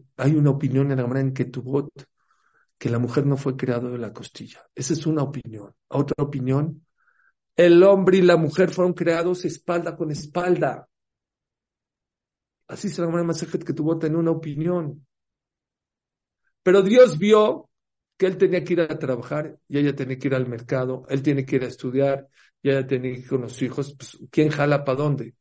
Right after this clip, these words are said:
Y agarró Dios y después los separó. Pregunta el Gaón de Vilna, ¿y qué Dios no sabía que él iba a ir a trabajar y ella al mercado? ¿No sabía que ella tenía que ir a la escuela y él tenía que ir a estudiar? Ella tiene que estar con los niños y él tiene que estar en el centro trabajando.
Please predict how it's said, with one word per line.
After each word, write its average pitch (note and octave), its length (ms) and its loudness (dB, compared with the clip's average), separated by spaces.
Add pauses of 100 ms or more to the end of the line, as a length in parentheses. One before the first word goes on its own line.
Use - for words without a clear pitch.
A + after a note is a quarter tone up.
Y A#2+ 120 -6
agarró B2 260 0
Dios D3 420 2
y C#3+ 120 2
después C#3+ 500 0
los C#3+ 140 -4
separó. B2+ 720 -10 (720)
Pregunta D3 260 6
el C3+ 80 4
Gaón C3+ 220 4
de C3+ 100 4
Vilna, B2 500 0 (240)
¿y B2+ 160 -6
qué C3 140 4
Dios C3+ 220 6
no C3 100 4
sabía B2 460 0
que C3 100 0
él A#2 100 2
iba B2 180 0
a - 20 0
ir B2 120 0
a A2+ 140 -8
trabajar B2 460 -6
y B2+ 80 0
ella A#2+ 260 -2 (300)
al G#2+ 160 -12
mercado? - 500 -8 (580)
¿No C3 120 0
sabía B2+ 320 0
que B2+ 100 2
ella B2 160 -2
tenía A2+ 240 -10
que - 100 -6
ir C3 80 0
a A#2+ 60 -2
la A2 80 -6
escuela B2 460 -2
y A#2+ 80 -8
él A#2 180 -8
tenía A#2 220 -6
que B2 100 -8
ir A#2 60 -2
a A#2 40 -4
estudiar? A#2+ 540 -6 (1400)
Ella C3+ 140 6
tiene C3 80 0
que - 80 -8
estar - 240 -4
con A#2+ 140 -4
los A2 160 -8
niños C3 280 -2
y C3 40 0
él B2 100 -2
tiene B2+ 160 -2
que B2 80 -8
estar B2+ 180 -4
en A#2+ 220 -10
el G#2+ 80 -10
centro C3 320 -4
trabajando. B2 720 -8